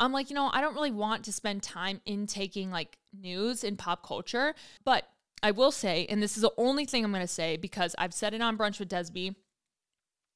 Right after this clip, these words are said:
and I'll say it here again, and I know a week has passed, but if you are someone affected by the violent acts on Israel, I do wanna send my love to you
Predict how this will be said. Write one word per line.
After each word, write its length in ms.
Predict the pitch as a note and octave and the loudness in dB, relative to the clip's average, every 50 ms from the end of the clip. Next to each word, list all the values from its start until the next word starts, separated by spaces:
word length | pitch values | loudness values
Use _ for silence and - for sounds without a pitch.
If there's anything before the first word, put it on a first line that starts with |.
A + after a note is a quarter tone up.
| _ _ - - | _ _ -10 -4
and 80 | G3 G3 | 0 0
I'll 100 | G3 F#3 | 0 0
say 220 | - - G#3 G#3 | 0 0 0 0
it 60 | - A3 | 0 0
here 140 | A3+ A#3 A3+ | 0 0 0
again, 220 | G#3+ G3+ F#3 F#3 | 0 0 -2 -2
and 120 | F#3+ G3 F#3 | -2 -4 -4
I 60 | F#3 | -4
know 160 | F#3 F#3 G3+ | -2 -2 0
a 60 | G#3+ | 0
week 200 | G3+ G#3 G#3+ - | 0 0 -2 0
has 140 | B3 A#3+ - | 0 -2 -2
passed, 440 | - - F#3 D#3+ D#3+ F#3 - - - - - - - - - _ | -2 -2 0 2 2 0 -2 -2 -12 -14 -20 -20 -20 -20 -20 _
but 460 | - F3+ A3+ G#3+ F#3+ D#3+ D#3+ - - - _ _ _ _ _ _ _ _ _ _ _ _ | -4 2 4 4 4 4 0 -2 -8 -12 _ _ _ _ _ _ _ _ _ _ _ _
if 120 | - G#3+ G#3+ | -6 -6 -2
you 120 | A3 B3 | 0 2
are 80 | B3+ B3+ | 2 2
someone 400 | - - A#3+ A3+ A#3 A#3 A#3 A3 | 2 0 0 2 2 2 0 0
affected 640 | G3+ - - F#3+ G3 - - G#3 G3+ G3+ G3+ G3+ - | -2 -2 -2 -2 -2 -2 -2 -2 -2 -2 -6 -6 -4
by 460 | F#3+ F3+ F3 F3 F3 F3 F3 F3 F#3 - | -2 0 0 0 0 -2 -2 -4 -6 -8
the 360 | - F3+ F3 E3+ E3+ E3 D#3 - - | -8 -8 -8 -6 -6 -8 -8 -8 -6
violent 320 | G3+ F3+ F#3 G3 G#3 - - | -4 -2 -2 0 -2 -4 -6
acts 600 | - D3+ C#3+ D#3 F3 A3+ - - - - - - _ _ _ _ _ - | -8 -6 -4 -4 -4 -4 -4 -6 -6 -6 -6 -10 _ _ _ _ _ -2
on 480 | G3 F#3 F3+ E3+ E3+ E3 F3 F3 F#3 - _ _ _ _ - | 0 0 0 0 0 -2 -4 -6 -10 -14 _ _ _ _ -2
Israel, 680 | G#3 G#3 G#3 A#3 C#4 C4+ C#4 C#4+ D4 D#4+ F4+ F4 - _ - - _ _ _ _ _ | -2 -2 -2 0 0 2 4 4 4 4 2 0 -4 _ -20 -20 _ _ _ _ _
I 140 | - G3 F#3+ | 2 2 2
do 160 | F3+ F3+ G3+ | 2 2 0
wanna 220 | G3 G3 G3+ G#3+ A3 | 0 0 0 0 0
send 200 | - A#3 G#3+ G#3+ | -2 -2 -2 -2
my 100 | G3 G3 | 0 0
love 260 | F#3+ F#3 F3+ F3+ - | 0 -2 -2 -2 -4
to 100 | - G#3+ | -4 -2
you 360 | G#3 G#3 G#3 G#3+ A#3+ B3 B3 | 0 0 2 2 0 -2 -4